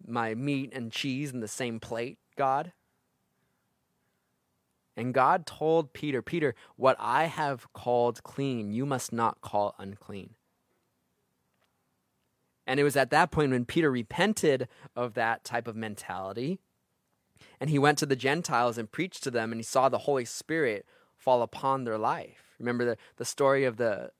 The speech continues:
the account of the centurion and Cornelius,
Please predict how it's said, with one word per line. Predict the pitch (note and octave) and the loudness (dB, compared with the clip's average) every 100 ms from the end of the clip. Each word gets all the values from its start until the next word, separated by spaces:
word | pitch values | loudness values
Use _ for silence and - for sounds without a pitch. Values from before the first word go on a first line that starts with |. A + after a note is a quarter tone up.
| _ | _
the | B2 | -4
account | A#2+ C#3+ C#3+ | 0 2 2
of | C3 | 2
the | A#2+ | -2
centurion | - A2+ C#3 D#3 D#3+ G2+ - A2+ | -4 -4 2 2 2 -4 -10 -16
and | A#2 | -12
Cornelius, | A2+ A2 C#3+ D3 - - - - | -6 -4 -2 -2 -4 -12 -20 -20